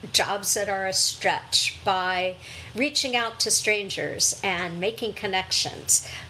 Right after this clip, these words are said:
by not sitting quietly and waiting for somebody to, uh, to <laughs> recognize how wonderful you are, um, you're going to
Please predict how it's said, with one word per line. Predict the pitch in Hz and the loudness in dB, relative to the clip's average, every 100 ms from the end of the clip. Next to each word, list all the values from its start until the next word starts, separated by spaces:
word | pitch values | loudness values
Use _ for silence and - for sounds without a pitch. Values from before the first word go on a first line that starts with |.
| 190 | 0
by | 208 190 190 190 | 2 2 0 -2
not | 190 196 233 302 - _ _ _ _ | -2 0 2 0 -6 _ _ _ _
sitting | - - 240 226 202 | 4 6 4 0 -2
quietly | - 208 233 202 185 | 0 2 2 0 -4
and | 180 185 | -4 -4
waiting | 190 226 262 196 | -2 0 -2 -6
for | - 196 | -4 2
somebody | - 190 202 196 165 | 2 2 0 -2 -2
to, | - 185 175 165 - | -4 -4 -4 -8 -8
uh, | 175 160 160 151 - - - | -4 -2 -4 -8 -14 -18 -4
to | - 196 | -2 0
<laughs> | 165 | 2
recognize | 277 - 247 226 202 214 220 | 2 2 -4 0 0 0 0
how | 190 | -2
wonderful | 165 196 311 220 - 165 | 0 -2 0 -4 -4 -8
you | 160 151 147 | -6 -8 -6
are, | - - 233 - - - - - | -2 0 0 -2 -14 -14 -12 -2
um, | 220 202 202 196 202 - - | 0 0 -4 -6 -12 -16 -12
you're | 208 269 277 | -4 -2 -2
going | 262 240 220 | 0 -2 -2
to | 208 - 226 196 185 180 | 0 0 0 -2 -4 -8